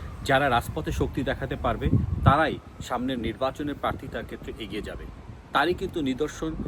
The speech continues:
অন্ততপক্ষে বলা যায় যে আজ ঢাকায় যে দশটি মিছিল হয়েছে, সেগুলো কিন্তু একটি আরেকটিকে ছাপিয়ে গিয়েছে। এখন বোঝা যাচ্ছে যে আমরা একপাশে যখন দেখছি যে রাজপথের দখল নিতে আওয়ামী লীগ ব্যস্ত,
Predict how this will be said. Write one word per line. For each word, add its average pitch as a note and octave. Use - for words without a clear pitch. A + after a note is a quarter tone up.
অন্ততপক্ষে E3+
বলা A#2+
যায় A2+
যে A#2
আজ A#2+
ঢাকায় C3
যে C3
দশটি A#2
মিছিল C3
হয়েছে, G#2+
সেগুলো D3+
কিন্তু C#3+
একটি D#3+
আরেকটিকে B2+
ছাপিয়ে A2+
গিয়েছে। E2+
এখন F#3+
বোঝা F3+
যাচ্ছে G3+
যে G3
আমরা D3+
একপাশে F3+
যখন F3+
দেখছি D3
যে D#3+
রাজপথের C#3
দখল B2
নিতে D3
আওয়ামী A#2+
লীগ B2
ব্যস্ত, -